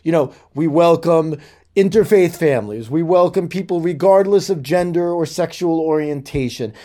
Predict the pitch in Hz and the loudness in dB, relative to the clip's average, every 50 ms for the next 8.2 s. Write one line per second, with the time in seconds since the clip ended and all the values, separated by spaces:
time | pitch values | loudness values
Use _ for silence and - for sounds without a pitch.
0 | - - - _ - 165 175 175 185 175 170 175 175 165 139 151 185 185 190 196 | -20 -20 -10 _ 0 0 0 0 -2 -4 -4 -2 -2 -2 -4 -4 -4 0 2 4
1 | 196 202 196 196 190 190 185 - - _ _ _ _ - 165 170 135 156 185 196 | 4 6 6 6 4 2 0 -4 -12 _ _ _ _ 0 0 0 0 2 4 4
2 | 196 202 147 127 123 180 185 185 190 185 185 180 175 160 156 143 147 - - 190 | 4 4 2 0 2 2 4 4 4 2 2 2 0 0 -2 -4 -4 -2 -2 -2
3 | 185 - 185 165 - 185 180 156 156 127 143 147 147 147 135 127 113 107 107 - | -2 -2 -6 -4 -2 0 0 0 0 0 0 2 2 2 2 0 -2 -4 -6 -6
4 | 160 170 139 160 156 151 156 160 160 156 160 156 147 143 135 147 147 143 143 143 | -6 -4 -2 -4 -4 -2 -2 -2 0 -2 -2 -4 -2 -2 0 2 2 2 2 0
5 | 139 139 139 - - 139 135 127 123 127 123 123 - _ _ _ _ _ - - | 0 -2 -4 -4 -2 -2 -2 -2 -4 -6 -10 -14 -16 _ _ _ _ _ -20 -20
6 | - - - - 151 147 147 _ - - 123 101 117 - 120 117 117 135 160 185 | -20 -16 -10 -8 -8 -8 -10 _ -10 -10 -8 -8 -10 -12 -12 -10 -4 0 2 2
7 | 185 190 185 180 165 165 165 - 151 151 151 143 143 139 131 123 - - 135 123 | 4 4 2 4 4 2 2 2 2 0 0 0 0 -2 -2 -4 -4 -4 -4 -4
8 | 120 120 127 110 | -4 -4 -8 -10